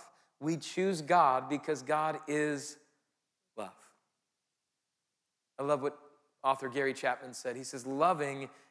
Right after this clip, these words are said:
is God's lifestyle." It's good. My friends, we live in a world of anger. Everywhere you look, you see anger, and it's boiling all the time.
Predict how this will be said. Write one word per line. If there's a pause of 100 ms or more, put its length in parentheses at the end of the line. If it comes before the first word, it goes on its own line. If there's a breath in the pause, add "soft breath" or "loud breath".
(140 loud breath)
is
God's (160)
lifestyle." (1700)
It's
good. (2250)
My
friends,
we
live
in
a
world
of
anger. (1040)
Everywhere
you
look,
you
see (120)
anger, (360 soft breath)
and
it's
boiling (840)
all
the
time.